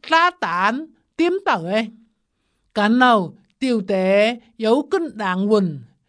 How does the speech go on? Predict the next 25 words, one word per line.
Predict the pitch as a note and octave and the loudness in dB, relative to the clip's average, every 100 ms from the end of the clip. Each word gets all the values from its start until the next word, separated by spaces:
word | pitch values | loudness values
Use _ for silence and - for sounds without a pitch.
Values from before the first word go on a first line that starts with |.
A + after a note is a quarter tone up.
| _ - | _ -12
xiếm | - G3+ D#4 F4 | -2 0 0 -4
tí | C4+ C4+ | -2 -2
tí | A3+ G3 F#3+ | -2 -2 0
ế | F#3 F#3 | 0 0
lạ. | G#3 G#3+ _ _ _ _ _ | -2 -2 _ _ _ _ _
Hòn, | - E3+ F#3+ G3+ F3+ C#3 _ _ _ _ _ | -8 -2 0 0 -4 -10 _ _ _ _ _
đây | C4+ E4+ F#4 | -2 0 2
sao | F#4+ D4 C4 A#3+ | 2 4 4 4
ớt, | G#3 G#3 C#4+ - _ - | 2 2 0 -4 _ -4
bần | C#4+ B3 A3 F#3 - | -2 0 -2 -6 -6
cây | D#4+ F#4 | 0 2
lư | D#4 C#4 | 4 0
súng | C4 E4+ F#4+ F#4 | -2 -4 -4 -2
tộc | C4+ C4 _ | -4 -4 _
tộc | C4+ C4 - | -4 -4 -6
liệp | C#4 - - | -8 -8 -4
liệp. | C4 A3 - _ _ _ _ _ _ | -2 -2 -6 _ _ _ _ _ _
Xèn | - C4+ A#3 G#3+ F#3+ | -6 0 2 2 0
bần, | B3 A#3 G#3+ F#3+ - _ _ - | 0 0 -2 -6 -16 _ _ 0
bầu | B3+ | 2
quần | A#3 G3+ | 4 2
liệu. | F#3+ A3+ F#3+ - _ _ _ _ _ _ _ _ | 4 2 0 -6 _ _ _ _ _ _ _ _
Đây | D4+ F#4 F#4+ - | 2 2 2 0
bế | G#3+ C#4 D4 | 0 2 2
quái, | G3+ G3 C4 | 2 2 -2